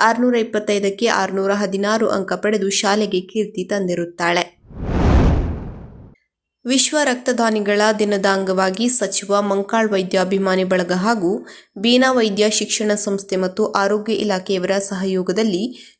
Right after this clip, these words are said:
ಜೂನ್ ಹದಿನಾಲ್ಕರಂದು ಶನಿವಾರ ಮುರುಡೇಶ್ವರ ಬೀನಾ ವೈದ್ಯ ಶಾಲೆಯಲ್ಲಿ ನಡೆದ ರಕ್ತದಾನ ಶಿಬಿರಕ್ಕೆ ದೀಪ ಬೆಳಗಿಸುವ ಮೂಲಕ ಚಾಲನೆ ನೀಡಿದರು.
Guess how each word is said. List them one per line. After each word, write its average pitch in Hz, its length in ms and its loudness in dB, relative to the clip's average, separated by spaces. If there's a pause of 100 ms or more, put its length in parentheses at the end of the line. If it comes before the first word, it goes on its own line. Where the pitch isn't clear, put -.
(100)
ಜೂನ್ 254 200 2
ಹದಿನಾಲ್ಕರಂದು 220 840 2
ಶನಿವಾರ 196 540 2
ಮುರುಡೇಶ್ವರ 202 800 2
ಬೀನಾ 196 380 0
ವೈದ್ಯ 190 320 0
ಶಾಲೆಯಲ್ಲಿ 180 580 0
ನಡೆದ 180 280 0 (100)
ರಕ್ತದಾನ 185 560 -2
ಶಿಬಿರಕ್ಕೆ 175 760 -2 (420)
ದೀಪ 254 300 2
ಬೆಳಗಿಸುವ 208 600 0
ಮೂಲಕ 202 420 -2
ಚಾಲನೆ 190 500 -2
ನೀಡಿದರು. 180 720 -2